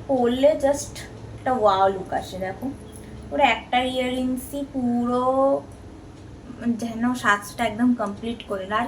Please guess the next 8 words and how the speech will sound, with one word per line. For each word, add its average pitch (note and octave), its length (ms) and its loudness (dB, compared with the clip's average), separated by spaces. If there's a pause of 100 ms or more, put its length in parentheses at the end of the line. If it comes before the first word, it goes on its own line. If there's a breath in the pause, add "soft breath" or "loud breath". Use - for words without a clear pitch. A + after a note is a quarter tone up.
কিচ্ছু - 500 -4
দরকার G3+ 420 2
হবে E3 240 -10
না। E3 120 -10 (1080)
খুব E4+ 180 0
সুন্দর A#3 600 0
এই B3 140 2
ইয়াররিংগুলো, G#3+ 540 -2